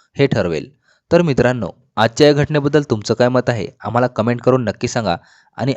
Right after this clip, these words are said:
असेच व्हिडिओ पाहण्यासाठी आमच्या चॅनलला सबस्क्राईब करा. तोपर्यंत आपली व आपल्या कुटुंबाची काळजी घ्या आणि तुम्ही आमचे व्हिडिओ कुठून बघताय, नक्कीच कळवा. धन्यवाद.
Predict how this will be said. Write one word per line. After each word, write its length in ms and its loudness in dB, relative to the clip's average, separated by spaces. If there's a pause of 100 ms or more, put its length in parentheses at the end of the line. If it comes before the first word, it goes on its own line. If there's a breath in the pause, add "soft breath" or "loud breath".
असेच 300 0
व्हिडिओ 240 2
पाहण्यासाठी 600 -4 (120)
आमच्या 300 -4
चॅनलला 340 -2
सबस्क्राईब 440 -4
करा. 240 -8 (540 soft breath)
तोपर्यंत 380 4
आपली 380 2 (100)
व 80 -6
आपल्या 240 2
कुटुंबाची 480 -4
काळजी 320 0
घ्या 220 -4 (240)
आणि 160 -6
तुम्ही 280 -4
आमचे 240 -2
व्हिडिओ 220 0
कुठून 300 -6
बघताय, 360 -2 (400 soft breath)
नक्कीच 380 -6
कळवा. 280 -2 (460)
धन्यवाद. 480 -6